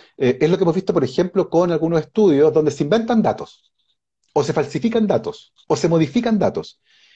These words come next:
Eh, y es la propia comunidad la que, repitiendo esos estudios, se da cuenta que hay algo raro, que, que las cosas no cuadran. Eh, y finalmente rectificamos. Mira,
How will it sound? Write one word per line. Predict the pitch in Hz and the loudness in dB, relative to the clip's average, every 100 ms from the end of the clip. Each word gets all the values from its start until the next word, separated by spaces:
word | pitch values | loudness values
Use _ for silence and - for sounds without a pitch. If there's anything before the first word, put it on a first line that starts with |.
| _ _ | _ _
Eh, | - 123 - | 2 2 2
y | 165 | -2
es | |
la | 180 175 | 0 0
propia | 196 202 220 | 0 0 0
comunidad | 202 170 160 196 | 0 -2 0 0
la | 180 | 0
que, | 160 151 - | -2 -4 -2
repitiendo | 135 147 143 135 202 233 | 0 0 0 -2 0 2
esos | 220 196 | 0 -4
estudios, | - 226 214 | 0 0 2
se | 190 | 0
da | |
cuenta | 185 208 208 | 0 -2 0
que | 196 | 2
hay | |
algo | 214 196 | 2 2
raro, | 147 202 170 131 | 2 2 2 0
que, | 151 - | -4 -6
que | - | -8
las | 139 | -8
cosas | 139 - 185 | -8 -4 -4
no | 175 - | -4 -2
cuadran. | 147 208 160 - - _ _ _ _ _ _ | 0 2 0 -4 -10 _ _ _ _ _ _
Eh, | 139 123 123 | 2 2 2
y | |
finalmente | 127 160 147 160 190 - 214 220 | -2 -2 0 0 -2 2 2 2
rectificamos. | 135 165 165 156 165 208 175 - - | 0 0 0 -6 -4 -2 -2 -6 -2
Mira, | 151 - | -2 -2